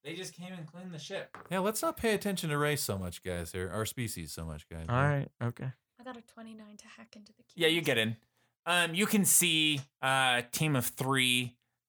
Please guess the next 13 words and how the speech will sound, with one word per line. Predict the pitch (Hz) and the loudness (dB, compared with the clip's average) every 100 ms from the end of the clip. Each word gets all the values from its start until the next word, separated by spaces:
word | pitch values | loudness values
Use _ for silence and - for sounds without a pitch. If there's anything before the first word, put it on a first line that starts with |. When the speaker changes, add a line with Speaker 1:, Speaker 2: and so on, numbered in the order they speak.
| _ - | _ -14
Speaker 1:
come | - 147 139 | -2 0 2
here. | 135 131 | 2 4
They | 127 | 2
talk | 123 131 127 | 2 2 2
to | |
some | 123 123 | -2 0
guards. | 120 120 120 120 | 2 2 0 -2
They | 117 | 0
get | 127 | 2
onto | 120 120 110 | 2 0 -2
the | 110 | -2
ship. | - 120 120 - _ - - - - | 2 2 0 -6 _ -20 -20 -18 -4
Uh, | 123 120 117 113 | 0 2 2 0